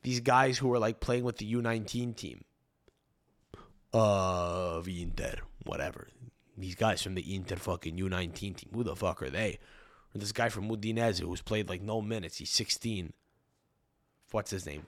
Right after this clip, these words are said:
Fuck. Is it Pio? Pio something? It's not. Simone something. I fucking, I've already forgotten his name. He, he doesn't play! You know, but Mancini's made to look crazy because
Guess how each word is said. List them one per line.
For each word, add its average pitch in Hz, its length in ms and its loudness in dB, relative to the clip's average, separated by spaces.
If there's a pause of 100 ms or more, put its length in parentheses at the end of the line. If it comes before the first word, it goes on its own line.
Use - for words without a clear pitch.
Fuck. - 320 2 (1000)
Is - 80 -8
it - 120 -6 (140)
Pio? 117 420 6
Pio 120 400 2
something? 113 640 -2 (2000)
It's - 160 -8
not. 82 320 2 (1120)
Simone 117 600 2
something. 95 560 0 (140)
I - 80 4
fucking, - 520 0
I've - 160 -6
already 101 200 4
forgotten 90 400 0
his 92 120 -6
name. 90 120 -6
He, 90 140 -8
he 135 100 -4
doesn't 226 320 8
play! 247 500 8 (1900)
You 117 80 0
know, 113 160 0 (240)
but - 280 8 (760)
Mancini's 160 520 6
made 160 200 6
to 160 40 4
look 160 180 6
crazy 165 320 8
because 123 360 -2